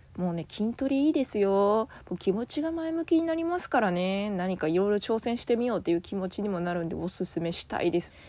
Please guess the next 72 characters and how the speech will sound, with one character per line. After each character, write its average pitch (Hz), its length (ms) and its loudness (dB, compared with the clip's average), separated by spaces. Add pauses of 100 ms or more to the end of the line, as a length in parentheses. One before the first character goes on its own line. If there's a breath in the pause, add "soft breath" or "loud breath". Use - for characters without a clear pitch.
(240 loud breath)
で、 262 160 0 (200 soft breath)
五 240 340 -4
つ 277 220 -4
目 285 200 -2
は 202 140 0
ね、 175 220 -2 (200 loud breath)
外 233 300 0
出 - 180 -6
時 294 140 -2
に 208 120 0
ラ 233 180 -2
ジ 349 160 0
オ 320 100 4
を 233 40 -2
聞 - 160 -14
く 202 120 -2
こ 208 100 -2
と 214 100 0
で 170 120 2
す - 120 -8
ね。 175 280 -6 (180 loud breath)
ラ 359 140 0
ジ 370 160 -2
コ 185 100 0
っ 180 40 0
て - 140 -6
い 165 80 2
う 170 40 2
ア 190 80 2
プ 190 140 -4
リ 165 100 -2
で - 80 -8
ね、 165 240 -6 (100)
ず 202 140 -4
っ 190 60 -4 (100)
と 262 80 -4
聞 269 240 -2
い 277 60 -2
て 277 100 0
た 208 140 2
ん 165 80 -2
で 151 80 -6
す - 120 -12
け - 80 -4
ど、 185 300 2 (280 loud breath)
も 226 100 -4
う - 20 -6
最 403 240 -2 (100)
近 440 320 0
は 427 140 -2
ね、 403 160 -2
ラ 254 160 2
ジ 339 160 0
オ 415 80 2
ト - 120 -4 (120)
ー - 20 -8
ク 202 120 2
の 175 100 -2
方 165 160 0
が 165 80 0
聞 - 160 -12
く 262 100 0
時 262 140 -4
間 254 260 0
長 220 320 0
い 175 240 2
と 170 140 -2
思 165 200 -2
い 170 40 -2
ま 175 180 -2
す 175 140 -8
ね。 165 300 -6